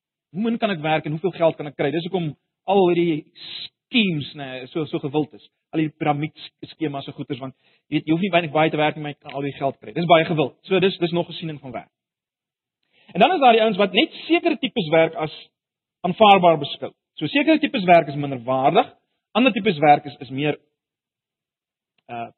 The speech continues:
meerderwaardig, as ek dit so kan stel. Uh, jy, jy kan nie enige tipe werk doen nie. Net sekere tipes werk, uh,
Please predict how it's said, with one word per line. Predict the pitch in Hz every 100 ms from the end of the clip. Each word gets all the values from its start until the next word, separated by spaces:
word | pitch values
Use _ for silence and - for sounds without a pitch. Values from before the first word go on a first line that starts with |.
| _ _ _
meerderwaardig, | 131 151 170 147 127 127 143 175
as | 143
ek |
dit | 139
so | -
kan | - 143 - _ _
stel. | - 175 185 _ _
Uh, | 151 151 - _ _ _ -
jy, | 185 220
jy | 214
kan | 285
nie | 269
enige | 214 196
tipe | 170 165
werk | 135 131
doen | 120
nie. | 127 - _ _ _ _ _ _
Net | 180 202
sekere | 208 185 170
tipes | 175 143
werk, | 123 139 135 - _ _ _ _ -
uh, | 123 120 120